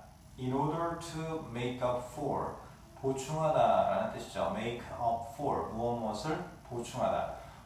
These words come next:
보충하기 위해서 무엇을요? Financial losses, 재정적인 손실을 말입니다. During the time of William three, 윌리엄 삼 세 시대 동안의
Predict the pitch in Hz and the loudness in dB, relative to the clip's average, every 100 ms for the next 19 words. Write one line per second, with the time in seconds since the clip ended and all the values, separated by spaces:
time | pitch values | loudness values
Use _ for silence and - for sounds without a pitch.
0 | - 139 143 160 165 190 - - - - | -4 0 0 2 0 0 -2 -2 -2 -2
1 | - - 139 - - 104 - - - - | -6 0 4 4 2 2 4 4 0 -8
2 | - - - 123 123 127 139 147 139 127 | -14 -16 6 10 10 8 2 0 0 4
3 | 143 - - - - - - - - 127 | 6 6 2 -2 -4 -6 -8 -14 -8 -2
4 | 127 139 139 147 170 - 180 156 - 160 | 0 0 0 0 -2 -2 -4 -4 -4 -2
5 | 160 - - - - - - - - - | 2 2 2 2 2 2 -4 -12 -18 -18
6 | - - - - 120 127 131 135 135 - | -18 -18 -16 -12 0 4 6 4 2 -2
7 | 117 - - 151 131 101 107 - 107 104 | -4 -2 4 6 8 6 0 -2 0 0
8 | 104 - - - - - - 120 120 123 | -2 -8 -14 -18 -20 -20 -8 -2 0 0
9 | 123 143 120 92 - 120 127 135 135 147 | -4 -4 -4 -4 -4 0 2 2 2 0
10 | 147 - - 143 143 143 - - - - | 0 -2 -2 2 4 2 0 -6 -14 -20
11 | - - 147 135 131 131 - - - 104 | -12 -10 -4 0 0 0 -6 -12 -12 -4
12 | 107 107 110 117 117 - | 2 4 4 2 0 -2